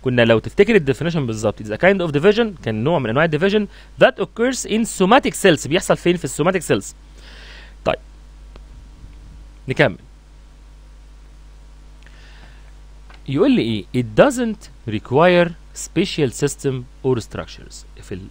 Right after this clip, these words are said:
في ال-، في الموضوع بتاع الاسexual ده انا مش محتاج سبيشال سيستم. هو دلوقتي ال-، ال-،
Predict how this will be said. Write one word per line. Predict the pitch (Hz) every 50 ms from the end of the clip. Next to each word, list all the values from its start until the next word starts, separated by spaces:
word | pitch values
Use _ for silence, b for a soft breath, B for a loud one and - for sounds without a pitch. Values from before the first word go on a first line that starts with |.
| - -
في | - 95
ال-، | 92 87 - -
في | 98
الموضوع | 98 98 95 104 101 139 185
بتاع | 180 147 131 - 147 147 120 87 - - - - - - - - b b b b b b b b 104
الاسexual | 92 - 104 - - 180 - - 180 151 131 127
ده | 143 190 196 - - -
انا | 139 143 147
مش | 135 127 - -
محتاج | 120 104 - - - 180 175 143
سبيشال | - - 156 156 - - 143 131 123 123 - - b b b b b b - - - - -
سيستم. | - - 165 - - - - - - - -
هو | - 123 120 120
دلوقتي | 117 127 170 180 165 - 170 165 147 - - b b b b b b b b b b -
ال-، | 117 113 104 101 87 - -
ال-، | 110 98 95 87